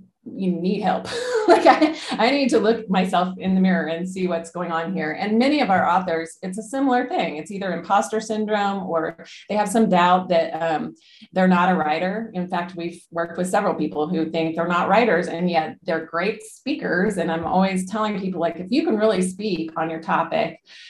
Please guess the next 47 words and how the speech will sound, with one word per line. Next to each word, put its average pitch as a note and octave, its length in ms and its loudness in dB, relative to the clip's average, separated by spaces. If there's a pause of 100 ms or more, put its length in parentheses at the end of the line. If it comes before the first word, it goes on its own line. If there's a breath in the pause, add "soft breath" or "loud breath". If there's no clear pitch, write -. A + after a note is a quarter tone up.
(200 loud breath)
or F3 100 0
your E3+ 180 0
area F3+ 240 4
of F3 80 -4
expertise, F3+ 720 -4
then G3 160 -2
you F#4 140 0
can F4+ 100 -2
write E4+ 180 2
a - 40 0
book F#3 320 4
and F#3 200 -2
we B3+ 240 0
can E3 200 -4
help F3+ 280 -4
you E3 120 -12
do D#3+ 100 -8
that. - 300 -6
So, F3 320 -6 (360 loud breath)
so F#3 460 0 (220)
many B3+ 260 4
fears F#3 300 2
come F3+ 240 -2
up E3 240 4 (160)
in F#3 160 2
every F#3 300 0
stage D#3+ 400 -4
of F#3 120 -4
the F#3+ 80 -4
journey, G#3+ 340 0
really, G3+ 400 -4
not F3 220 -4
just E3 180 -8
the D#3 80 -4
writing, D#3+ 460 2
but, D3+ 320 2
you F3+ 100 -2
know, D3+ 140 0
as D#3+ 180 -2
you F3+ 80 -2
get - 160 -2
closer E3 360 -4
and D#3+ 100 -4
closer D#3+ 260 -6
to D#3+ 80 -2
launching E3+ 600 -2
and, D#3 180 -6